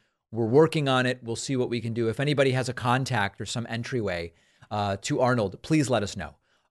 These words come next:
On the bonus show today, we are going to talk about the non-Trump Republican primary candidates begging donors for money,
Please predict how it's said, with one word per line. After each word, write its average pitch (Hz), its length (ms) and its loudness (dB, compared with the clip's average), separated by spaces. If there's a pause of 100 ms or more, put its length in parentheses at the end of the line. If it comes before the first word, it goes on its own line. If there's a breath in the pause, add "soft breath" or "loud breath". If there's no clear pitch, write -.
(100)
On 208 580 4
the 185 460 0
bonus 196 360 4
show 127 200 0
today, 101 380 -2
we 135 200 0
are 151 100 4
going 165 320 0
to 190 100 -6
talk 156 420 0
about 120 420 0 (220)
the 123 540 -2
non-Trump 151 880 2
Republican 135 540 0
primary 127 440 0
candidates 147 500 -2
begging 123 420 0
donors 120 400 0
for 120 160 -4
money, 120 380 -2